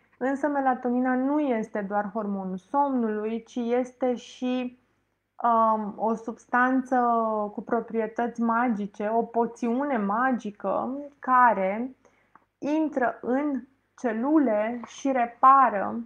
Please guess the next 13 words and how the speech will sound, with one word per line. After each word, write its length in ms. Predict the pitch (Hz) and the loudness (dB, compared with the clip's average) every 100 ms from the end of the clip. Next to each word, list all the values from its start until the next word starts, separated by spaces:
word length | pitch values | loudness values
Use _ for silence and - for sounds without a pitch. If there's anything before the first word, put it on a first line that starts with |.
| - _ _ _ _ - | -14 _ _ _ _ -10
damage-ul 500 | 214 240 226 214 214 | -2 0 0 -2 -2
de 80 | 202 | -2
acolo, 440 | 202 202 208 - | -4 -4 -4 -4
da? 280 | 190 226 233 202 | -2 -2 -2 -4
Deci 180 | 214 | -8
repară 380 | 214 208 226 240 | -10 -4 -2 -2
stricăciunile 720 | 240 226 220 208 208 240 233 | -4 -8 -10 -8 -6 -6 -4
care 200 | 226 214 | -4 -2
au 120 | 202 | 0
apărut 440 | 202 202 208 220 220 | 0 -2 -6 -6 -6
în 140 | 208 | -8
timpul 420 | 202 214 208 208 | -6 -6 -6 -6
zilei 640 | 202 185 214 196 165 220 | -6 -4 -4 -4 -4 -6